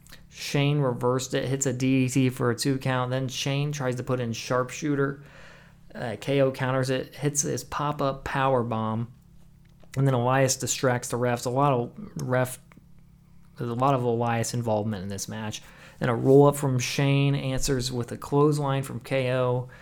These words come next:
Elias then slides in a chair. K O thinks about using it, doesn't u-, use it.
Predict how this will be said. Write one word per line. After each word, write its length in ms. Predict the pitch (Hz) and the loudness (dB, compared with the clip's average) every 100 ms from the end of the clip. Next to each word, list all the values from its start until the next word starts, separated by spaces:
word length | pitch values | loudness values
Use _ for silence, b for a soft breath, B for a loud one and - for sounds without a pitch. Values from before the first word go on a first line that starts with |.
| B B B 120 | B B B -4
Elias 340 | 120 139 139 | 0 2 2
then 300 | 139 135 143 | 4 4 4
slides 600 | - - 117 120 139 143 | 2 0 2 4 6 6
in 120 | 143 | 4
a 80 | 123 | 4
chair. 480 | 113 - 139 135 131 | 0 2 4 4 2
K 320 | 131 139 139 | 2 2 4
O 120 | 131 | 4
thinks 280 | 127 147 147 | 2 0 0
about 280 | 139 135 139 | 0 0 0
using 280 | 131 135 135 | 0 0 -4
it, 160 | 127 | -4
doesn't 300 | 127 131 131 | 0 0 0
u-, 440 | 120 120 120 120 123 | -4 -2 0 0 -2
use 300 | 123 123 123 | -2 -2 0
it. 220 | 120 | -2